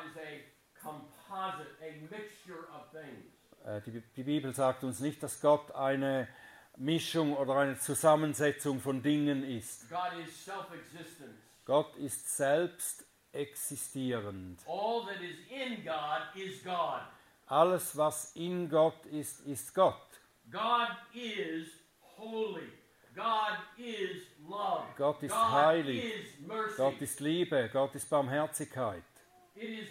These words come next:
Speaker 1: what God is. He is self-existent.
Speaker 2: Er ist selbst existierend.
Speaker 1: And there is but one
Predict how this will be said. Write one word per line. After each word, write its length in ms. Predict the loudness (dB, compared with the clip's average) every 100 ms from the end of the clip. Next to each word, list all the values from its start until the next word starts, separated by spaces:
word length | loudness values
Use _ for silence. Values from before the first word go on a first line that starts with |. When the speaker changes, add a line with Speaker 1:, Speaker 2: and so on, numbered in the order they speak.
| -6
Speaker 1:
what 200 | -2 -2 -4 -6
God 420 | 0 2 0 -4 -6
is. 380 | -4 -4 -6 -14
He 220 | -14 -10
is 360 | -8 -10 -14 -6
self-existent. 1000 | -4 -4 -6 -14 -12 -10 -10 -10 -14 -16 -18 -20 -20 _ _ _ _
Speaker 2:
Er 220 | -2 -2
ist 320 | -2 -8 -8 0
selbst 640 | 4 4 2 -6 -8 -12 _ -6
existierend. 1300 | -6 -4 -10 -8 -8 -4 0 0 0 -4 -6 -14 -16 -14
Speaker 1:
And 180 | -10
there 240 | -8 -6 -6
is 120 | -10 -14 -8
but 360 | -6 -6 -8 -8
one 340 | -6 -4